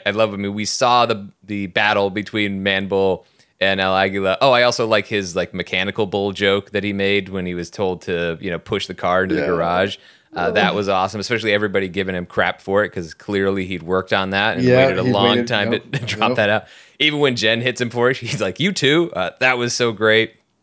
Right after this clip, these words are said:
Speaker 1: The codependency that the group calls out between
Speaker 2: Oh
Speaker 1: Man
Speaker 2: my
Speaker 1: Bull
Speaker 2: God.
Speaker 1: and El Aguila, and the fact
Speaker 2: She
Speaker 1: that they're
Speaker 2: hits you?
Speaker 1: sitting, sitting next to each
Speaker 2: Oh.
Speaker 1: other and they need to switch places. Oh, man.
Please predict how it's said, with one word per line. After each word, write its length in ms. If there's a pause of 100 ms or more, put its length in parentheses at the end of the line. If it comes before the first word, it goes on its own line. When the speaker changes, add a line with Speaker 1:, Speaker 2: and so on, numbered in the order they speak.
(380)
Speaker 1:
The 80
codependency 840
that 140
the 60
group 280
calls 260
out 240
between 380
Speaker 2:
Oh 20
Speaker 1:
Man 160
Speaker 2:
my 80
Speaker 1:
Bull 200
Speaker 2:
God. 520
Speaker 1:
and 140
El 200
Aguila, 600
and 160
the 40
fact 220
Speaker 2:
She 60
Speaker 1:
that 40
they're 100
Speaker 2:
hits 40
you? 80
Speaker 1:
sitting, 240 (140)
sitting 280
next 220
to 100
each 140
Speaker 2:
Oh. 60
Speaker 1:
other 160
and 100
they 60
need 160
to 40
switch 320
places. 720
Oh, 300
man. 480